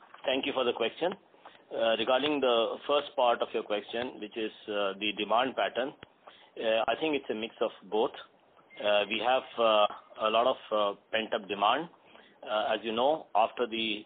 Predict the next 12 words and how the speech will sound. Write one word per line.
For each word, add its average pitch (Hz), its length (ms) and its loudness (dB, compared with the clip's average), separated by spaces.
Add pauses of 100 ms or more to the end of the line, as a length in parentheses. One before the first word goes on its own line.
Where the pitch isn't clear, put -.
uh, 98 240 -4
s-, - 880 -14
lockdown, 113 560 2 (100)
the 104 80 0
hard 117 300 4
lockdown 120 480 2
which 117 160 -10
we 104 160 -8
saw 120 220 4 (100)
in 104 140 -12
the 104 100 -8
last 107 280 0